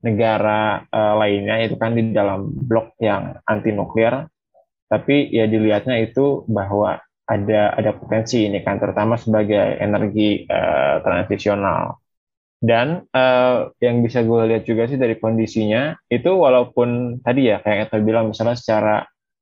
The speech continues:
persepsi publik itu udah, eh, negatif kebanyakan terhadap nuklir, meskipun nggak absolut juga, karena dua kecelakaan yang paling besar tersebut.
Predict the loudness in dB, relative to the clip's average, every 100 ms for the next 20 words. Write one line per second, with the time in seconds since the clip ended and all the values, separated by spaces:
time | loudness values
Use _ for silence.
0 | _ -4 -2 -2 -2 -2 0 2 0 -2
1 | -2 0 2 2 4 2 0 -4 -2 2
2 | 2 2 0 -6 -6 -2 0 0 -2 -4
3 | _ -4 -2 -2 -2 -2 0 -2 -2 -4
4 | -2 0 0 -2 -10 _ -10 -8 -6 -4
5 | -2 -2 -2 0 0 -2 -6 -6 -4 0
6 | -2 0 -2 0 0 -2 _ _ _ _
7 | -4 -2 0 0 0 -2 -8 _ _ _
8 | -2 2 4 2 -2 -4 -2 -2 -2 -2
9 | -2 -2 -4 -2 0 0 0 -2 -2 -4
10 | 0 0 -2